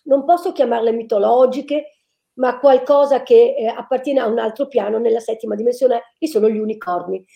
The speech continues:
perché moltissimi bambini, soprattutto in questo periodo, hanno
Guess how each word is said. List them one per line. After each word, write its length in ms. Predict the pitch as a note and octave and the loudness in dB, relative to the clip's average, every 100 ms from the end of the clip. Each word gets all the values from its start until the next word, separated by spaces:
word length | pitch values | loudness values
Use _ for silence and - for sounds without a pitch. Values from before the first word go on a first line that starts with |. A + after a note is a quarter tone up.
| _ - | _ -6
perché 540 | D#4 D#4+ B3+ - - | -2 2 2 2 -8
moltissimi 720 | - B3 B3+ B3 C4+ - B3+ A#3 | 2 4 4 -2 -10 -8 -8 -2
bambini, 560 | A3 A3+ A3+ A#3 A#3+ A#3+ _ _ | -2 -2 -6 -6 -6 -8 _ _
soprattutto 640 | _ C#4+ D4 C#4 C4+ F#4+ F4+ | _ -4 0 0 0 -2 -2
in 140 | C4 | -2
questo 320 | C4+ D#4 - C#4+ | 0 -2 0 2
periodo, 460 | A#3+ C4 C#4 C4+ | 4 4 4 2
hanno 520 | C4 C#4 C#4+ C#4+ D4+ | 0 0 2 2 0